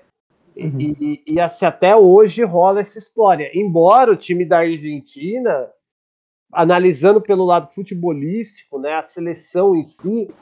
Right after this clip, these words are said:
Speaker 1: era uma seleção com nomes formidáveis, né? Passarella, o Luque, o Kempes,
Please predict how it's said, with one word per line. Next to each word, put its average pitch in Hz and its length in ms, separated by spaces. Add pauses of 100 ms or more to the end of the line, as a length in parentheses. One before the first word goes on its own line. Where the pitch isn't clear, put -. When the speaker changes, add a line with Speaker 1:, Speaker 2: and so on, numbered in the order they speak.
(440)
Speaker 1:
era 120 120
uma 151 160
seleção 165 500
com 220 140
nomes 214 680
formidáveis, 196 760
né? 139 120
Passarella, 147 840
o 139 40
Luque, 143 520
o - 100
Kempes, 165 640